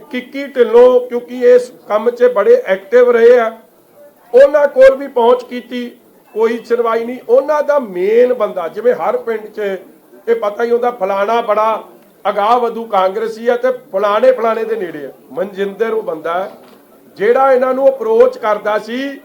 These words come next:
ਕਿ ਤੁਸੀਂ ਕਿੱਕੀ ਢਿੱਲੋਂ ਦੇ ਆਖੇ, ਕਾਂਗੜ ਦੇ ਆਖੇ ਇਹ ਕੰਮ ਤੋਂ ਪਿੱਛੇ ਹਟ ਜਾਓ, ਪੁਲਿਸ ਵਾਲਿਆਂ ਖਿਲਾਫ ਗਵਾਹੀ ਮਤ ਦਿਓ। ਔਰ ਇਹ ਪਰੇਸ਼ਾਨੀ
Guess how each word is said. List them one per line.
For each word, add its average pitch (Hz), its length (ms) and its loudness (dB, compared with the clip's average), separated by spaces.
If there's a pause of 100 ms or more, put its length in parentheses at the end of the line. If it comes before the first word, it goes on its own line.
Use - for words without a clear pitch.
(420)
ਕਿ 269 140 -6
ਤੁਸੀਂ 262 400 -10
ਕਿੱਕੀ 277 460 -8
ਢਿੱਲੋਂ 226 400 -4
ਦੇ 226 120 -2
ਆਖੇ, 190 400 -2 (580)
ਕਾਂਗੜ 262 420 4
ਦੇ 277 120 6
ਆਖੇ 220 520 2 (420)
ਇਹ 277 140 8
ਕੰਮ 233 320 -2
ਤੋਂ 269 220 4
ਪਿੱਛੇ 269 360 -2
ਹਟ 190 180 -2
ਜਾਓ, 143 160 -14
ਪੁਲਿਸ 269 400 -2
ਵਾਲਿਆਂ 254 280 2
ਖਿਲਾਫ 240 380 -2
ਗਵਾਹੀ 220 380 -2 (220)
ਮਤ 240 300 2
ਦਿਓ। 214 180 -4 (640)
ਔਰ 277 160 4
ਇਹ 539 640 6 (760)
ਪਰੇਸ਼ਾਨੀ 233 840 -2